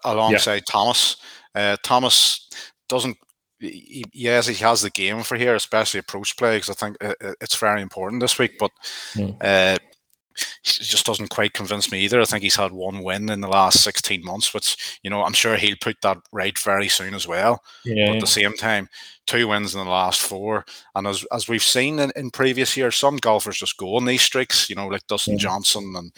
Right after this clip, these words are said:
Speaker 1: uh, Patrick Cantlay, you know, they get their wins kinda quickly in, in a short space
Speaker 2: Mm.
Speaker 1: of time. And although we never really considered Matsuyama in that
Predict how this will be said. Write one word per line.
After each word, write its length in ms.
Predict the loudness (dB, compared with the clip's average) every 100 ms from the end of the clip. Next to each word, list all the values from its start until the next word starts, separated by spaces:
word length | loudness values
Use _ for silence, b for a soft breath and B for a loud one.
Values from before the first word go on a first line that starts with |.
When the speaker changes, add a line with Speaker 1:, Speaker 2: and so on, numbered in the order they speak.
| B B B B B B _ _ _ -6
Speaker 1:
uh, 420 | -2 -2 -2 -4 -8 b b b _
Patrick 360 | 0 2 0 2
Cantlay, 440 | 2 2 0 2
you 80 | 2
know, 140 | -2
they 220 | -2 0
get 160 | 0 2
their 100 | 2
wins 380 | 4 2 2 2
kinda 260 | 2 -4 -6
quickly 400 | -4 -4 0 2
in, 80 | 2
in 160 | -2 -4
a 60 |
short 260 | -4 -2 -4
space 300 | -2 0 0
Speaker 2:
Mm. 20 |
Speaker 1:
of 60 | 0
time. 340 | 0 2 0
And 180 | -4 -10 B B -4
although 260 | 0 0 -2 _ _ -20 -20 _ _
we 100 | -4
never 260 | -2 -2 0
really 240 | -2 -2
considered 420 | -2 0 0 0
Matsuyama 640 | -2 0 0 0 -2 -2 -4
in 80 | -4
that 200 | -4